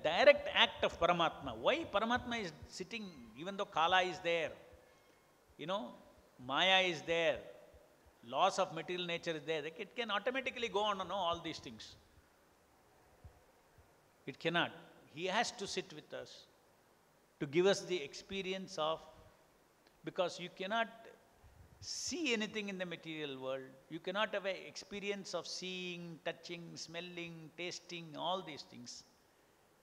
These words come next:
And understanding, interpretation, a table is a table, chair is a chair, floor is a floor, all this jnana, that cannot come. Jnana, smriti, apohanam cha. Jnana,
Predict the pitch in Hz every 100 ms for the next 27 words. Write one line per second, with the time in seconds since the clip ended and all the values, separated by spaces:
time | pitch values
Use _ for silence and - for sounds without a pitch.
0 | 135 180 185 139 131 - 156 175 185 -
1 | 175 170 170 160 165 185 180 - 160 -
2 | 165 151 - 175 175 175 175 165 165 165
3 | 165 160 170 175 170 147 160 - 160 160
4 | 156 - 165 180 170 160 - 160 165 165
5 | 160 - - - 156 185 214 208 185 185
6 | - - - - - 131 151 175 196 165
7 | 117 - - - - - _ _ _ -
8 | _ _ _ _ _ _ _ _ _ _
9 | _ _ - 151 - 170 214 196 - 156
10 | 110 107 - - - - - - - -
11 | _ - 123 151 185 202 226 - 160 175
12 | - 240 330 - 151 160 160 147 131 -
13 | 113 107 151 180 208 226